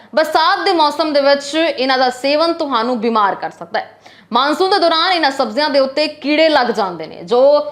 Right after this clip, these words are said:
ਤੁਹਾਨੂੰ, ਅ, ਜੋ ਕਿ ਉਹਨਾਂ ਦੇ ਵਿੱਚ ਦੂਸ਼ਿਤ ਕਰ ਦਿੰਦਾ ਹੈ, ਜੋ ਕਿ ਤੁਹਾਨੂੰ ਖਾਣ ਦੇ ਵਿੱਚ ਪ੍ਰੋਬਲਮ ਕਰ ਸਕਦੀ ਹੈ ਤੇ ਇਹਨਾਂ ਦੇ ਸੇਵਨ ਦੇ ਨਾਲ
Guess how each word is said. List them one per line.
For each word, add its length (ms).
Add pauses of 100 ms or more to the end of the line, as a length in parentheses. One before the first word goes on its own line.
(180)
ਤੁਹਾਨੂੰ, 800
ਅ, 40
ਜੋ 140
ਕਿ 140
ਉਹਨਾਂ 180
ਦੇ 60
ਵਿੱਚ 100
ਦੂਸ਼ਿਤ 400
ਕਰ 160
ਦਿੰਦਾ 280
ਹੈ, 80
ਜੋ 120
ਕਿ 120
ਤੁਹਾਨੂੰ 540 (240)
ਖਾਣ 300
ਦੇ 100
ਵਿੱਚ 240
ਪ੍ਰੋਬਲਮ 460
ਕਰ 180
ਸਕਦੀ 420
ਹੈ 80
ਤੇ 120
ਇਹਨਾਂ 180
ਦੇ 120
ਸੇਵਨ 440
ਦੇ 60
ਨਾਲ 200